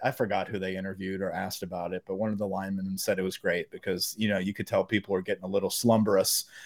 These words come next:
and decided to, uh, to, to shake that off. And, and once they got back on that bus, they were ready, ready for kickoff. So, uh, really cool strategy there to get the guys awake. But that's, that's the off the field stuff that is about organization and preparation that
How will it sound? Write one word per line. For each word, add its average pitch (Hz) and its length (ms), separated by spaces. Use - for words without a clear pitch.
and 113 160
decided 104 520
to, 110 360
uh, 110 380
to, 107 200
to - 160
shake 117 300
that 120 140
off. 123 320
And, 98 220
and 101 100
once 110 200
they 123 100
got 120 180
back 120 220
on 127 80
that 120 160
bus, 123 240
they 107 80
were 123 140
ready, 120 400
ready 113 240
for 123 120
kickoff. 101 420
So, 101 280
uh, 117 300
really 180 280
cool 185 220
strategy 147 540
there 135 280
to 131 120
get 123 180
the 127 80
guys 120 340
awake. 113 400
But 107 120
that's, 135 280
that's 131 260
the 147 140
off 135 280
the 131 100
field 131 300
stuff - 540
that 107 400
is 107 160
about 110 260
organization 110 720
and 98 80
preparation 104 840
that 104 260